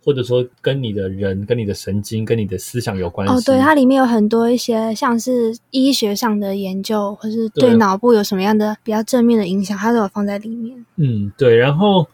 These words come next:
Speaker 1: 还有一个可能我觉得最大对我看完生活之后的改观或者是影响，就是因为我看很多书嘛，有一些书就是你觉得看过就稍微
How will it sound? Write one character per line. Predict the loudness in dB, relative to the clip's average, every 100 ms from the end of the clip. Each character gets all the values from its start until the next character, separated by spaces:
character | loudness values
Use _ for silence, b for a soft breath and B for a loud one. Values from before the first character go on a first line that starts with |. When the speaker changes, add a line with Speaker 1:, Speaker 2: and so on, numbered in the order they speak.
| _
Speaker 1:
还 | 2
有 | 4
一 | 4
个 | 2
可 | 0
能 | 0
我 | 0
觉 | -2 -4
得 | -2 -2
最 | 0 -2 -2
大 | -2 -4
对 | -2 -2
我 | -2 -4
看 | -4 -4
完 | -4
生 | -4 -2
活 | -4
之 | -4 -4
后 | -4 -4
的 | -4 -4 -4 -10
改 | -12 -6
观 | -4 -2
或 | 0
者 | 0
是 | -4
影 | -6 -8
响， | -8 -10 -12 _ _
就 | 0
是 | 4
因 |
为 | 4
我 |
看 | 2 0 -2 -2 -6 -12
很 | -12 0
多 | 0
书 | 0 -2
嘛， | -2 -4 -8 -4
有 | 0
一 |
些 | 2 2
书 | 2
就 | 2
是 | 2
你 | 2
觉 | 0
得 | -2
看 | -4 -4
过 | -2 0
就 | 0 -2
稍 | -4 -4
微 | -4 -6